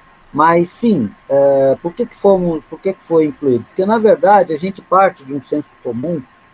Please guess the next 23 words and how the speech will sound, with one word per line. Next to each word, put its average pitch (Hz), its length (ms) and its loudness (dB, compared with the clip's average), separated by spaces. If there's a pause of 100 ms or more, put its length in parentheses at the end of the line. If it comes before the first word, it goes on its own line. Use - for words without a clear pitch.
chamado, 143 760 2
ah, 160 120 4
o 147 80 2
bambu 143 480 0
é 147 40 0
capaz 139 440 -6
de 131 80 -6
neutralizar 135 800 -2
o - 20 -8
carbono, 131 480 -4
porque - 200 -14
essa 120 180 -10
é 127 60 -8
a - 20 -14
frase, 123 500 -6
né? 123 160 -10
A 123 60 -8
neutralização 123 680 -6
de 127 80 -16
carbono 117 560 -8
é 139 100 -6
um 131 100 -8
senso 104 300 -20